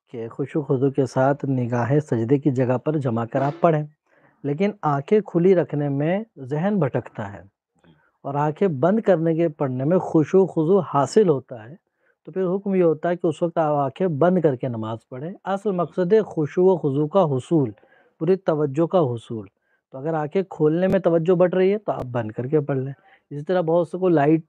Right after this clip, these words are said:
Speaker 1: बहुत ज़्यादा होती है, तो तवज्जो बटती है, तो लाइट बंद करके हल्की रोशनी में पढ़ लें। तो खुशू खुजू जिसमें हासिल होगा, वो आप तरीका इख्तियार कर सकते हैं और कर सकती हैं।
Speaker 2: हाँ।
Speaker 1: ठीक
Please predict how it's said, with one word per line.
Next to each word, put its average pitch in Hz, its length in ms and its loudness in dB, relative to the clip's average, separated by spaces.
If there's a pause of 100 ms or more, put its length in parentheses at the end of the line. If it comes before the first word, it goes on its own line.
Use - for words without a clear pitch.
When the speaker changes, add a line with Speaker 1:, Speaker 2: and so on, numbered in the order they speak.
(120)
Speaker 1:
बहुत 156 240 -6
ज़्यादा 160 220 -2
होती 160 240 0
है, 160 60 0
तो 156 100 -6
तवज्जो 147 320 2
बटती 143 320 -2
है, 127 60 -4
तो 127 140 -12
लाइट 135 340 -2
बंद 143 360 0
करके 156 260 2
हल्की 131 260 0
रोशनी 170 360 2
में 170 120 2
पढ़ 151 200 0
लें। 135 160 -4 (720)
तो 185 240 -6
खुशू 190 480 0
खुजू 180 300 2
जिसमें 151 320 0
हासिल 151 360 2
होगा, 139 260 0
वो 165 140 2
आप 131 240 0
तरीका 123 300 -6
इख्तियार 131 380 -6
कर 139 200 -4
सकते - 440 -10
हैं 180 160 -8
और - 160 -8
कर 131 80 -4
सकती - 420 -18
हैं। 113 160 -20 (480)
Speaker 2:
हाँ। - 240 -20
Speaker 1:
ठीक - 140 -20